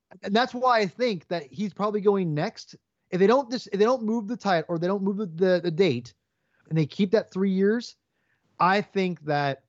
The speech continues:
it's a Knights of the Old Republic, it's, it's, or something like that along those lines. Tales of the Jedi. I like Tales of the Jedi as a name better, personally. Just my opinion. Um,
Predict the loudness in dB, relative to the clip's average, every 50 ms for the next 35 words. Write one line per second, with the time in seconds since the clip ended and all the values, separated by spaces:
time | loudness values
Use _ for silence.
0 | _ _ -6 -6 -4 -4 -2 -2 0 0 0 0 -2 -2 -2 0 0 0 0 2
1 | 0 0 2 2 0 -2 -2 -4 -10 _ _ _ _ _ _ _ _ _ _ _
2 | -4 -4 -4 -4 -2 -4 -4 -4 -2 0 0 2 2 2 0 -2 -2 0 -2 2
3 | 2 2 2 2 0 0 0 0 0 -2 -2 -2 -2 -2 -2 -2 -2 0 2 2
4 | 2 2 0 -2 -6 -12 _ _ _ _ _ _ _ _ _ -4 -2 0 0 2
5 | 0 0 2 2 2 4 2 0 0 -2 -4 -4 -4 -4 -4 -4 -4 -4 -4 -2
6 | -2 -2 -2 0 -2 -4 -4 -6 -4 -2 -2 0 0 0 0 0 0 0 -2 -2
7 | -4 -4 -4 -6 -8 -6 -4 -4 -2 -2 -2 -4 -8 _ -12 -12 -8 -4 -2 0
8 | 0 0 0 0 0 0 0 -2 -6 -16 -20 -20 -20 -20 -18 -18 -20 -20 -18 _
9 | -2 0 2 4 4 4 4 4 2 0 -2